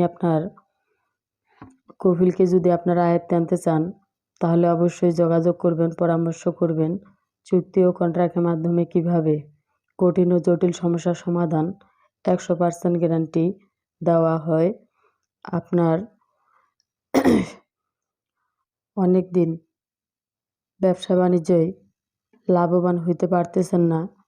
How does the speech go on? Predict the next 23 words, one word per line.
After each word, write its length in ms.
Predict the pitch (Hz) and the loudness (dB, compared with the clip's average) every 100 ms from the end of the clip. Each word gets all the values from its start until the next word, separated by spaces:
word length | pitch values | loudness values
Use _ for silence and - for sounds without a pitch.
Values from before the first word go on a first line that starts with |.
| _ _ - | _ _ -2
লাভবান 480 | 180 170 175 175 175 | 0 2 2 0 -2
হতে 200 | 180 175 180 | -4 -4 -4
চান, 180 | 170 170 185 _ _ _ _ | -2 -4 -6 _ _ _ _
তাহলে 240 | - 175 170 170 | -2 0 2 2
অবশ্যই 400 | 180 170 - 180 175 | 0 0 2 2 2
আপনারা 280 | 180 175 175 175 | 0 0 2 2
যোগাযোগ 340 | 175 170 180 - | 2 2 0 0
করবেন, 300 | 170 165 165 190 _ _ _ _ | 0 0 -2 -6 _ _ _ _
পরামর্শ 480 | 190 180 170 175 - 180 170 | 0 0 0 -2 -4 -6 -2
করবেন। 360 | 175 160 165 156 160 _ _ _ _ _ | -2 -2 -4 -6 -12 _ _ _ _ _
চুক্তি 320 | 185 180 190 185 | -2 0 2 2
ও 20 | 180 | 2
কন্ট্রাক্টের 420 | 180 170 175 175 175 | 0 2 0 0 -2
মাধ্যমে 340 | 170 160 175 175 | 0 0 0 0
কিভাবে 420 | 185 175 180 165 160 151 _ _ _ _ _ - | 0 0 0 0 -2 -6 _ _ _ _ _ -4
কঠিন 300 | 190 185 185 | 0 2 2
ও 20 | 185 | 2
জটিল 260 | 180 175 185 - | 2 0 0 -2
সমস্যার 360 | 180 175 185 175 | -6 -4 -4 -4
সমাধান, 440 | 180 180 165 165 165 - _ _ _ _ - | -2 0 0 -2 -4 -8 _ _ _ _ -4
একশো 280 | 185 - 180 | -4 -4 -4
পার্সেন্ট 380 | 175 170 - 180 175 | -2 -4 -4 -2 0
গ্যারান্টি 340 | 170 170 180 | 0 0 -2